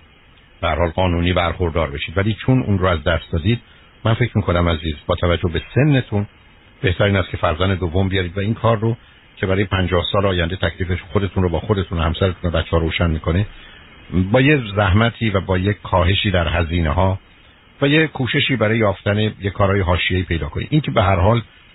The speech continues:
به شما به دلیل این دو تا بچه آسیبی در شغلتون از نظر مقایسه با دیگران پیدا می‌شه،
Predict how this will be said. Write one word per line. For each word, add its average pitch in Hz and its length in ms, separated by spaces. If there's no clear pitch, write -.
به 95 100
شما 104 640
به 92 80
دلیل 95 440
این 95 260
دو 90 120
تا 95 160
بچه 90 560
آسیبی 107 380
در 92 200
شغلتون 98 420
از 85 120
نظر 85 260
مقایسه 90 360
با 92 120
دیگران 90 280
پیدا 90 220
می‌شه، 90 340